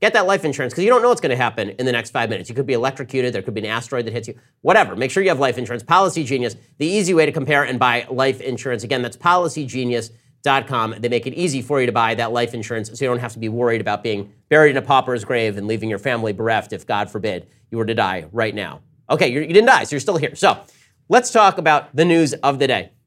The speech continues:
So the news of the day, the big story that the media are aghast over, they are agog over this story. It is just, it's a shocking,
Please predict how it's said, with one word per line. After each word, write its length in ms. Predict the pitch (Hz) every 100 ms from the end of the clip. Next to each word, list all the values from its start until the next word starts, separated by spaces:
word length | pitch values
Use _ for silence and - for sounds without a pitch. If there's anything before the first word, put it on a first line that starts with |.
| _
So 240 | - 180
the 200 | 104 147
news 280 | 180 277 202
of 80 | 175
the 80 |
day, 240 | 147 104 - _ _ _ 160
the 100 | 160
big 240 | 233 240
story 520 | - 202 165 120 95 -
that 140 | 120
the 60 | 156
media 360 | 175 185 160
are 240 | 143 135 131
aghast 540 | 120 110 113 110 -
over, 180 | 80 104
they 120 | 117
are 120 | 123
agog 600 | 139 135 107 147 147 143
over 340 | 127 - 101 101
this 180 | 95 -
story. 380 | - 90 85
It 80 | 120
is 140 | 135 110
just, 200 | 139 -
it's 180 | -
a 40 | 107
shocking, 720 | - - 151 156 151 151